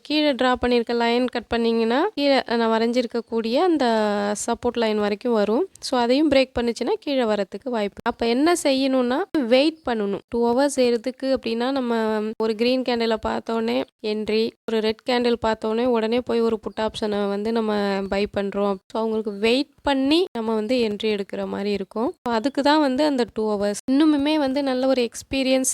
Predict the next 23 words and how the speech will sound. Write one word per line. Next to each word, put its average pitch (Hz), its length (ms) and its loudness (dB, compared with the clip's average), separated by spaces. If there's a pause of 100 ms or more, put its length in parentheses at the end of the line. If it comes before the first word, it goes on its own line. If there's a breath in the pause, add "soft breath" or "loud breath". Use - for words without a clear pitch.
(160)
ட்ரேடரா 226 500 0
இருக்கீங்க 208 500 -4
அப்படின்னா 214 420 -2 (140)
அவங்களுக்கு 330 420 2
வந்து 285 240 0 (140)
ஒரு 285 180 0
ஒன் 240 200 0
ஹவர் 269 280 2 (180)
வந்து 226 280 -2 (280)
கண்டினியூஸா 214 540 -6
இருந்தாலே 220 520 0
போதுமானது. 214 640 0 (220)
டே 233 220 6
ஃபுல்லா 269 420 0
வந்து 294 340 2
ட்ரேட் 247 280 -4
பண்ணணும் 226 480 0
அப்படிங்கறது 226 720 0 (260)
இல்ல. 214 220 0 (300)
ஆப்பர்ச்சுனிட்டி 254 640 0
வந்து 226 340 2 (160)
டே 233 140 0
ஃபுல்லா 254 280 0